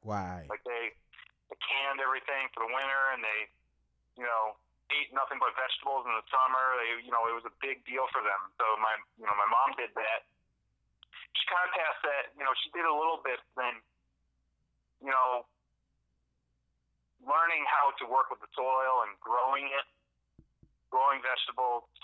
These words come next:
Speaker 2: and seeing it from start to finish to the point where it's on my cutting board, and I'm preparing it, and, you know, and keeping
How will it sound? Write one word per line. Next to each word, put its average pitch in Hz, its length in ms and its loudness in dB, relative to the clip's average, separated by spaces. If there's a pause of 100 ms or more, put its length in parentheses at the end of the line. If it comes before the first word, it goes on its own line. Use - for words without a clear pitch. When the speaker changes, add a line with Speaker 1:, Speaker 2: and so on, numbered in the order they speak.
(1300)
Speaker 2:
and 120 400 0 (160)
seeing 127 240 -2
it 120 160 -2
from 110 160 0
start 131 320 2
to - 80 -10
finish 135 240 -2 (140)
to 120 80 -2
the - 100 -2
point 127 240 4
where 117 240 2
it's - 320 -12
on 135 160 2
my - 160 -2
cutting 123 240 0
board, 127 320 2 (1040)
and 113 380 -4 (580)
I'm 113 80 -4
preparing 135 580 -6 (140)
it, 123 80 -10 (640)
and, 117 160 -10 (240)
you 117 80 -12
know, 104 240 -4 (400)
and 113 240 -4
keeping - 240 -4